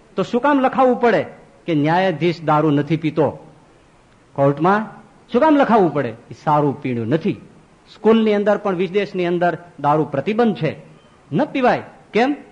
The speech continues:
ડોક્ટર હોય, ઓપરેશન થિયેટરમાં ગયો હોય, દારૂ ન પીવાય. જાહેર રસ્તા ઉપર દારૂ ન પીવાય, પોલીસ ફરજ ઉપર દારૂ ન પીવાય. આ બધા પ્રતિબંધો શું કામ મૂકવા પડે છે?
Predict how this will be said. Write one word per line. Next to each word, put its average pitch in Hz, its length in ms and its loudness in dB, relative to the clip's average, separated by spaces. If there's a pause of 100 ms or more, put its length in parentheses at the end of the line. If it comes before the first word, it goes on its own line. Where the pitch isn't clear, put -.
(240)
ડોક્ટર 180 320 2
હોય, 196 220 4
ઓપરેશન 180 440 -2
થિયેટરમાં 185 440 0
ગયો 185 180 2
હોય, 143 160 4 (400)
દારૂ 123 260 0
ન 269 100 2
પીવાય. 196 360 -2 (260)
જાહેર 156 280 2
રસ્તા 196 280 0
ઉપર 208 340 2 (300)
દારૂ 160 220 2
ન 240 120 2
પીવાય, 233 360 2 (280)
પોલીસ 185 220 2
ફરજ 208 320 -2
ઉપર 208 240 0 (220)
દારૂ 170 240 2
ન 247 120 2
પીવાય. 233 400 2 (840)
આ 160 100 0
બધા 165 200 0
પ્રતિબંધો 175 680 -4
શું 208 300 -8
કામ 277 180 0
મૂકવા 151 380 0
પડે 120 240 -6
છે? - 140 -18